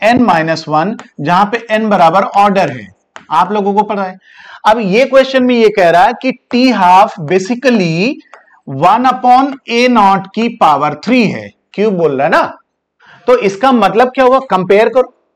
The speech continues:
तो N minus one equal to three आया, तो यानी N equal to कितना आया? फ़ोर। यानी order of the reaction will be four।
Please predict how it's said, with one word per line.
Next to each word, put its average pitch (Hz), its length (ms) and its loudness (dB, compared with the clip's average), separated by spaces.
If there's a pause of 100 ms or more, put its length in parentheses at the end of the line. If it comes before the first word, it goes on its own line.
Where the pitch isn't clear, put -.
(160)
तो - 180 -16 (200)
N 240 140 2
minus 240 360 2
one 233 240 2
equal 208 280 0
to 160 120 -4
three 226 280 -2
आया, 240 200 2
तो 226 140 -8
यानी 180 200 -2 (140)
N 214 120 0
equal 226 300 0
to 208 100 -4
कितना 226 220 -2
आया? 139 240 2 (220)
फ़ोर। 117 280 -6 (360)
यानी 202 240 -2 (160)
order 185 300 2
of 262 140 2
the 240 120 2
reaction 185 460 0
will 160 280 -2
be 269 120 2 (260)
four। 123 200 -6